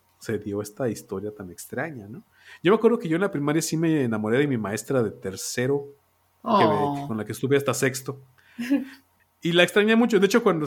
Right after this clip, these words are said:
Speaker 1: cuando salimos, cuando se, sí, cuando salí de sexto, yo lloré porque, pues, ya me iba de la escuela en la que había estado tantos años, me iba a despedir de mis amigos, y luego cuando mi maestra me ve, que estaba llorando, corrió y me abrazó y, pues, me dio más sentimiento. Yo, "Ay, no, maestra, ya voy a ir. No me deje ir".
Speaker 2: "No me deje.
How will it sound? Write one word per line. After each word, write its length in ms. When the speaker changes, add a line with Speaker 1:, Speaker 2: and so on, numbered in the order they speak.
Speaker 1:
cuando 240
salimos, 560
cuando 240
se, 420
sí, 160
cuando 160
salí 220
de 80
sexto, 380
yo 120
lloré 300
porque, 340
pues, 180
ya 140
me 60
iba 160
de 80
la 80
escuela 320
en 80
la 80
que 100
había 80
estado 220
tantos 320
años, 440
me 120
iba 80
a 40
despedir 260
de 120
mis 180
amigos, 380
y 80
luego 320
cuando 180
mi 120
maestra 440
me 140
ve, 220
que 60
estaba 240
llorando, 440
corrió 340
y 60
me 80
abrazó 320
y, 40
pues, 140
me 120
dio 100
más 160
sentimiento. 560
Yo, 180
"Ay, 160
no, 100
maestra, 320
ya 100
voy 100
a 120
ir. 100
No 200
me 100
deje 320
ir". 100
Speaker 2:
"No 180
me 160
deje. 680